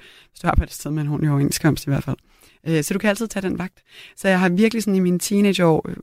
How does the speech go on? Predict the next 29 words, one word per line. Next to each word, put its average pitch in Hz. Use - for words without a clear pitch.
opbygget 190
den 165
der 165
fornemmelse 175
af, 175
at, 175
du 185
ved, 165
hvis 160
jeg 175
mangler 165
penge, 180
så 196
kan 175
jeg 170
altid 160
bare 170
tage 170
en 165
vagt 165
mere. 175
Og 180
den 196
sidder 196
fast -
i 190
mig 180
i 170
dag, 165